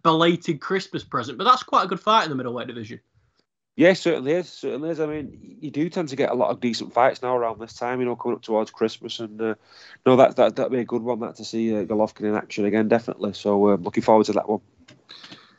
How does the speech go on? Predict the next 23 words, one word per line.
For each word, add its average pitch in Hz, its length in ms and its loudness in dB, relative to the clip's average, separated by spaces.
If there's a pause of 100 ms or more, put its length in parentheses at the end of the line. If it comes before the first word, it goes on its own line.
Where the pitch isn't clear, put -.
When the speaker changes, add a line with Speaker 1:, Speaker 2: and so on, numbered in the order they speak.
(480)
Speaker 1:
Now, 220 180 8
Lucas 269 420 6
Browne 240 380 6
is 175 140 -4
also 202 340 -6
back 147 320 -4
in 139 80 -10
action 139 300 -12
in 131 80 -10
December 131 400 -10
time. 131 320 -4
He's 226 220 -2
had 220 80 0
a 202 40 -2
fight 214 400 4
announced 180 400 -2
for 170 80 -4
December 180 460 -2
third, 180 400 2
taking 175 320 0
on 165 120 4
Fega 202 480 2
Diango, 165 640 0